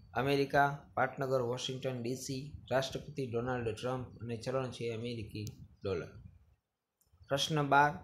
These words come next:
હાલમાં જ કયા રાજ્યની સરકારે મહિલાઓ માટે મફત બસ સેવાની જાહેરાત કરી? તો તે છે દિલ્હી રાજ્ય સરકાર. દિલ્હી, રાજધાની નવી દિલ્હી, મુખ્યમંત્રી અરવિંદ કેજરીવાલ,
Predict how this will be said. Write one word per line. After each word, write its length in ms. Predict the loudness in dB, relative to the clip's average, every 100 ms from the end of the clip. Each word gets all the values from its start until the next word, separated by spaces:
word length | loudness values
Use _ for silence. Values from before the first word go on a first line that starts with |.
| -18 -4 4
હાલમાં 420 | 6 6 4 2
જ 40 | 2
કયા 200 | 6 8
રાજ્યની 520 | 8 6 4 0 0 -2
સરકારે 840 | -4 -8 0 2 4 2 -2 -8 -4
મહિલાઓ 500 | 2 4 6 6 4
માટે 360 | 0 -2 -2
મફત 400 | -4 -6 -6 -8 -2
બસ 260 | -2 -2
સેવાની 400 | -2 -2 -2 -4
જાહેરાત 500 | -2 -2 -4 -6 -8
કરી? 160 | -8 -8 -10 _ _ _ _ -2
તો 100 | 0
તે 180 | 2 0
છે 220 | 2 0
દિલ્હી 300 | 2 4 4
રાજ્ય 260 | 4 2 0
સરકાર. 380 | -6 -6 -6 -8 -20 _ _ _ -14 2
દિલ્હી, 520 | 4 6 4 2 -4 -14 -2
રાજધાની 520 | 2 2 4 2 2
નવી 240 | 0 0 0
દિલ્હી, 380 | 0 0 -2 -4 -8
મુખ્યમંત્રી 580 | -6 -2 -2 -2 -4 -2
અરવિંદ 260 | -2 -2 -2
કેજરીવાલ, 560 | -4 -2 0 2 0